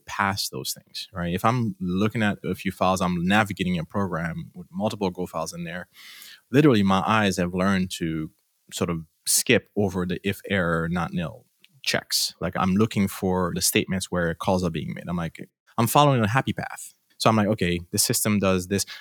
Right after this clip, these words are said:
I, I could have a, a function. Within that function, there are four calls made and there are four error handling, uh, you know, conditionals in there. My eyes will literally see the four statements,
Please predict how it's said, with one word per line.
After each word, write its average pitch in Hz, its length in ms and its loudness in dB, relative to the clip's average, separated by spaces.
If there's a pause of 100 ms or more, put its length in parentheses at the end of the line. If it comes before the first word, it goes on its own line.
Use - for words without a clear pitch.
(120)
I, 117 140 2
I 123 80 4
could 131 140 2
have 135 300 6
a, 107 260 0
a 110 100 2
function. 135 400 0
Within 95 180 0
that 98 140 0
function, 90 340 -2
there 90 140 2
are 90 80 0
four 127 260 0
calls 101 300 2
made 87 260 -2
and 90 180 -4
there 85 160 0
are 82 60 -2
four 117 580 4
error 101 200 4
handling, 92 560 -2
uh, 76 100 -4
you 92 60 -4
know, 85 100 -4
conditionals 101 480 -2
in 110 140 0
there. 76 240 -2 (360)
My 104 240 2
eyes 113 320 4
will 92 120 2
literally 101 400 4
see - 260 2
the 90 140 -2
four 95 400 2
statements, - 760 0